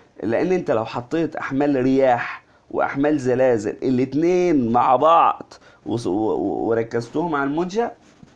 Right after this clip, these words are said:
هيطلع عندك كمية تسليح في العمود كبيرة جدًا، والتصميم في الحالة دي هيبقى، آه، غير اقتصادي بالمرة.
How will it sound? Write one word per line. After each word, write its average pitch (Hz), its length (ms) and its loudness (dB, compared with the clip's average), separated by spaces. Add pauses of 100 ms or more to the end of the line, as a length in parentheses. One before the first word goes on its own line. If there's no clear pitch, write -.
(560)
هيطلع 131 340 0
عندك 127 460 -2
كمية 127 500 -2
تسليح 113 380 -6
في - 120 -12
العمود 120 460 -4 (180)
كبيرة 117 260 -2
جدًا، 135 460 -2 (420)
والتصميم 151 720 -2
في 139 140 -6
الحالة 170 340 -2
دي 190 340 -4
هيبقى، 135 500 -2 (140)
آه، - 260 -2
غير 165 280 0
اقتصادي 156 460 -4
بالمرة. 110 420 -2